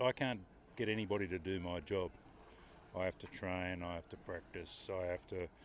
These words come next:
do my own bookings, I've gotta pay my own expenses, and, and, uh,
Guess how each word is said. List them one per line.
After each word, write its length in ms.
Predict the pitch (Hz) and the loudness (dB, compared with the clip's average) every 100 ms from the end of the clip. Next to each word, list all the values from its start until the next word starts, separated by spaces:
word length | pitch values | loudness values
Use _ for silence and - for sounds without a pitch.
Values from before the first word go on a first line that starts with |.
| - - - - - - | -20 -20 -20 -20 -18 -4
do 180 | 98 95 | 0 2
my 280 | 98 92 | 4 4
own 180 | 92 82 | 4 0
bookings, 560 | 98 - 101 90 95 95 | -4 -4 -2 -2 -2 -4
I've 120 | 85 | -4
gotta 180 | 87 87 - | -2 -4 -2
pay 220 | 95 95 | 2 2
my 340 | 90 92 92 | 2 0 -2
own 80 | 92 | -4
expenses, 960 | 92 - - 95 92 - 101 95 90 - | -6 -8 -8 -6 -6 -6 -8 -8 -8 -8
and, 160 | 92 98 | -8 -6
and, 460 | 101 95 95 95 98 | -2 0 0 -2 -2
uh, 340 | 98 98 95 | -2 -2 -4